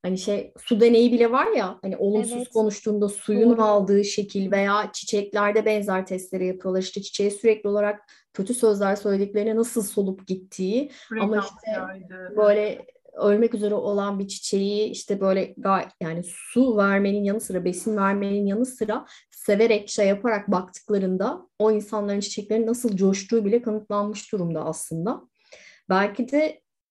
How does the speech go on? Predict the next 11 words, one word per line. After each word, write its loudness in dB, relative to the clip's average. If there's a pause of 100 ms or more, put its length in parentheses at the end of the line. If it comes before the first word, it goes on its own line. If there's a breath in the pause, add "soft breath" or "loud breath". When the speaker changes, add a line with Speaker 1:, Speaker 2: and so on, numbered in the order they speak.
Speaker 1:
insanları 2
sevgi 2
birleştirdiği -2
için, -4
dünyayı -2
kurtaracağı -4
için 0
bu 4
yüzden 2
birazcık -4
yalnızlaştırma, -2